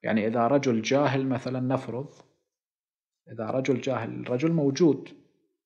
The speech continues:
الدهر والطبيعة غير موجودة، لكن نتنزل، الرجل الجاهل هذا يأتي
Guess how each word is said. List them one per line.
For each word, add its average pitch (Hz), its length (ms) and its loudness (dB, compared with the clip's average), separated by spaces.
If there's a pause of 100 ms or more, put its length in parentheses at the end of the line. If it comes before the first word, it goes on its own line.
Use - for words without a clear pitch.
(140)
الدهر 135 400 2
والطبيعة 151 540 2
غير 196 220 6
موجودة، 135 540 0
لكن 180 440 0 (380)
نتنزل، 139 600 2 (680)
الرجل 175 480 2
الجاهل 165 680 2 (1040)
هذا 180 320 6
يأتي 196 680 0